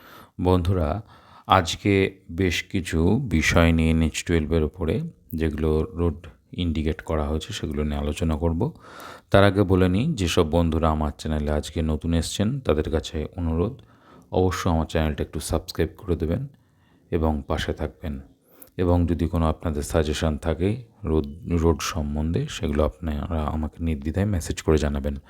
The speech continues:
বন্ধুরা, ভিডিও শুরুতেই দেখেছেন আমি দুটো জায়গায় ইন্ডিকেট করেছি। সেটা হচ্ছে, প্রথমে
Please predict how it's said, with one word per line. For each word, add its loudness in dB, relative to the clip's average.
বন্ধুরা, 8
ভিডিও 4
শুরুতেই 4
দেখেছেন 2
আমি 2
দুটো 0
জায়গায় 4
ইন্ডিকেট -2
করেছি। -4
সেটা 6
হচ্ছে, 4
প্রথমে 0